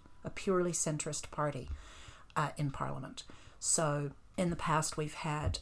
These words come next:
uh, United Future and New Zealand First, both, um, straddling that, that fence in the middle. That's a very rude way to put it, the fence sitters, but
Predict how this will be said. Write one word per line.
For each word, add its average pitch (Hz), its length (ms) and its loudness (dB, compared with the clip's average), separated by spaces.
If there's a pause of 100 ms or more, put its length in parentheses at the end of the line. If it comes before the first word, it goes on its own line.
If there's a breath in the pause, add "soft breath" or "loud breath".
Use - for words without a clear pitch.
uh, 147 260 2
United 147 400 0
Future 160 580 -2
and 147 420 2
New 151 160 2
Zealand 139 280 0
First, 151 540 2 (340 loud breath)
both, 143 360 2 (680 loud breath)
um, 151 440 0
straddling 165 600 4
that, 143 240 -2 (100)
that - 220 -2
fence 147 360 0
in 143 80 0
the 143 60 4
middle. 165 460 4 (400 loud breath)
That's - 240 2
a 147 40 -6
very 143 160 0
rude 151 260 2
way 143 160 2
to 147 80 -2
put 165 200 4
it, 220 120 2
the 165 60 -2
fence - 320 -4
sitters, 156 380 0 (100)
but 143 380 2